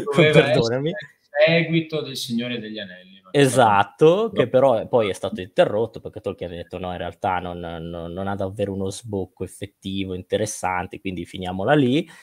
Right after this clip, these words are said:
Speaker 2: E dove però le nuove generazioni di, di Gondoriani, eh, alcuni, non tutti ovviamente, eh, si comportano come gli orchi dei tempi antichi, e il loro,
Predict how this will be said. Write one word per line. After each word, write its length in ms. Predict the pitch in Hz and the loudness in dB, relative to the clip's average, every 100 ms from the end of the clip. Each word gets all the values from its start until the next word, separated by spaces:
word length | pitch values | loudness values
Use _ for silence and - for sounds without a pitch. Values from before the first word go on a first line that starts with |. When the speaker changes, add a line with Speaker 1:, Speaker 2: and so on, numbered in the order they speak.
| _ _ _ _ | _ _ _ _
Speaker 2:
E 480 | - 196 135 123 120 | 2 6 6 6 2
dove 460 | 127 143 139 160 233 | 4 6 6 6 6
però 260 | 151 127 120 | 6 4 4
le 160 | 107 | 2
nuove 400 | 104 110 151 113 | -2 0 2 2
generazioni 1300 | 110 113 107 101 - - 139 123 95 92 90 85 73 95 | 0 -2 -2 -4 -4 -6 -2 -2 -2 -4 -6 -10 -12 -14
di, 1080 | 92 82 78 69 64 62 62 60 60 62 69 | -12 -12 -14 -16 -20 -20 -20 -20 -20 -20 -18
di 100 | 107 | -8
Gondoriani, 880 | 113 110 110 113 113 90 90 135 - _ _ _ _ _ _ | -4 -2 0 -2 -2 -6 -8 -10 -10 _ _ _ _ _ _
eh, 100 | - | 0
alcuni, 1120 | 127 101 92 87 80 135 131 - 101 87 98 | 2 2 0 -2 -2 -2 -2 -6 -6 -6 -6
non 160 | 90 92 | -6 -10
tutti 320 | - 87 - | -16 -20 -14
ovviamente, 680 | 82 85 85 78 - - 156 - _ _ _ | -12 -10 -12 -16 -10 -6 -6 -8 _ _ _
eh, 260 | 139 117 104 | 2 2 2
si 180 | - | -6
comportano 640 | 160 226 - 101 - 220 175 | -2 -2 0 -2 -2 -2 -4
come 240 | 123 147 | -2 -2
gli 140 | 131 110 | -2 0
orchi 640 | 90 95 - - 107 - _ | -2 -4 -12 -10 -10 -10 _
dei 220 | - 101 | -10 -8
tempi 280 | 98 92 113 | -6 -6 -4
antichi, 680 | 143 - 95 82 - 180 190 _ _ _ _ _ _ _ _ _ _ _ | -4 -4 -10 -8 -4 -4 -4 _ _ _ _ _ _ _ _ _ _ _
e 300 | 196 147 107 | 6 6 6
il 120 | 123 147 | 2 4
loro, 560 | 156 131 127 120 123 | 6 6 4 0 -4